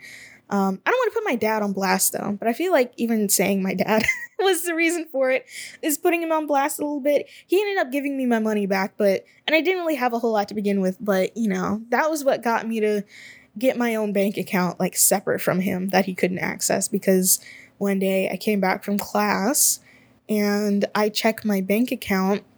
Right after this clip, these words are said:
because that was something that I did frequently back then. I guess I still do it frequently, I don't know, but, um,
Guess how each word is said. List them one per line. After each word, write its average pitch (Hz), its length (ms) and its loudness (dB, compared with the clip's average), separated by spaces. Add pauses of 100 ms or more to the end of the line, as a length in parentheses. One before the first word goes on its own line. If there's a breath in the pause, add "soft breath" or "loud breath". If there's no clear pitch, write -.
(200)
because 202 280 -2
that 190 120 2
was 196 120 0
something 196 300 0
that 196 140 0
I 196 80 2
did 196 160 2
frequently 190 460 -2
back 190 320 -2
then. 190 340 0 (760 soft breath)
I 254 60 -6
guess 311 200 2
I 202 60 0
still 190 220 -2
do 180 160 2
it 180 60 0
frequently, 190 440 -2
I 196 60 0
don't 185 100 0
know, 180 240 -2
but, 185 260 4 (440 loud breath)
um, 190 480 2